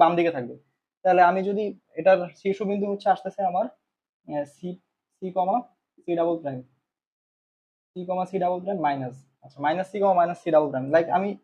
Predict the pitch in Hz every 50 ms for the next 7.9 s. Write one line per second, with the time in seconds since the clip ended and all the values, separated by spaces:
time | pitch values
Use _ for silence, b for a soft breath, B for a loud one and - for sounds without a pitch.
0 | _ _ _ _ _ _ _ _ _ _ - 165 185 190 185 160 151 151 160 160
1 | 123 143 156 156 180 185 190 180 185 - 185 208 254 - _ _ _ _ _ _
2 | _ _ _ _ _ - - 160 160 160 - 170 - - 185 190 214 233 - _
3 | _ _ _ _ _ _ _ - 139 131 - - - 151 143 160 160 160 - 202
4 | - - 175 160 151 151 147 147 139 123 - 123 - _ _ _ _ _ _ _
5 | _ _ _ _ _ _ _ _ _ _ 185 190 185 190 190 185 190 180 175 170
6 | 170 165 156 139 139 147 165 165 165 160 175 190 202 - - 190 175 - 185 180
7 | 185 180 180 180 - 180 175 - 214 208 - - - - 139 135 139 139